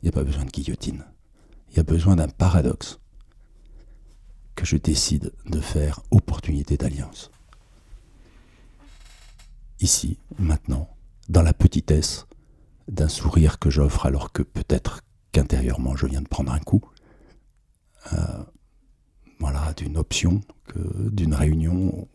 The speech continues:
auquel je me rends disponible alors que peut-être que la fatigue commence à se faire sentir, euh, peut-être de la proposition d'une, d'une voie dans laquelle tout le monde trouve son compte, alors que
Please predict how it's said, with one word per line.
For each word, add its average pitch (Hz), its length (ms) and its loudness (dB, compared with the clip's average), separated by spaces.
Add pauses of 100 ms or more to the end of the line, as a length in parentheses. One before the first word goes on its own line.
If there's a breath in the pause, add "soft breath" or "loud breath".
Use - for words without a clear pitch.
(140)
auquel 73 460 -4
je 69 120 -4
me 73 280 -2
rends 71 160 -2
disponible 76 560 0
alors 71 240 -4
que - 80 -8
peut-être - 340 -6 (180)
que - 120 -4
la 67 120 0
fatigue - 400 -4
commence 71 300 -4
à - 40 -4
se - 100 -10
faire - 220 -8
sentir, - 440 -2 (1000 loud breath)
euh, 80 260 -2 (840)
peut-être - 540 -2
de 78 480 -4
la 80 120 2
proposition 78 840 2
d'une, 71 380 -4 (460 loud breath)
d'une 76 200 0
voie 80 640 4 (760)
dans 82 140 6
laquelle 80 280 4
tout - 120 4
le 80 60 6
monde 82 140 4
trouve - 180 -4
son 76 160 -2
compte, - 480 -4 (100)
alors - 400 -4
que 76 460 -4